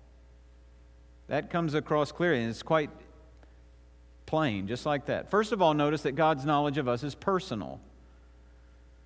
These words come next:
This song that David's written, it's not abstract. It's not theoretical. It's personal.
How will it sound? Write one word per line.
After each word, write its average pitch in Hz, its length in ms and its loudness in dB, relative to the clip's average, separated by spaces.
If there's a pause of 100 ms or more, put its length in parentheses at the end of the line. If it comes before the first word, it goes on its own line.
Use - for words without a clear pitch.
(120)
This 190 180 0
song 226 320 4
that 175 160 2
David's 175 400 4
written, 160 300 4
it's 156 220 0
not 190 240 4
abstract. 175 1000 2 (400)
It's 165 240 0
not 190 400 2
theoretical. 165 880 2 (1000)
It's 160 200 -2
personal. 220 680 -2